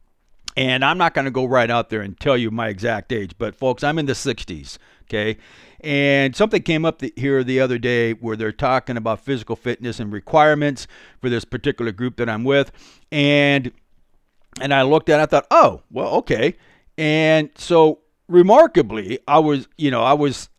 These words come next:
I guess I shouldn't be surprised, but I was. Uh, one of them had to do with rowing. And I thought, "Oh, okay, well, you know, that's one of the things I do in,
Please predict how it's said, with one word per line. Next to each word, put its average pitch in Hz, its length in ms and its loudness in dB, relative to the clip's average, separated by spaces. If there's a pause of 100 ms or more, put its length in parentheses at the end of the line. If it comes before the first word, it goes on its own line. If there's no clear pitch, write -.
(100)
I 135 80 2
guess 185 180 2
I 131 80 -2
shouldn't 156 380 2
be 113 100 -6
surprised, 98 480 -8
but 165 100 2
I 160 80 8
was. 160 440 0 (560)
Uh, 123 200 2
one 170 240 2
of 226 60 0
them 165 120 -4
had 147 240 0
to 147 60 -4
do 135 280 -2
with 120 260 -6
rowing. 123 540 2 (320)
And 123 180 -4
I 127 80 0
thought, 123 420 0
"Oh, 147 300 4
okay, 143 300 -4
well, 135 340 0
you 127 100 -10
know, 147 80 0
that's 139 220 0
one 143 100 -4
of 127 80 -6
the 120 60 -10
things 135 240 -4
I 120 120 0
do 113 280 -4
in, 117 180 -4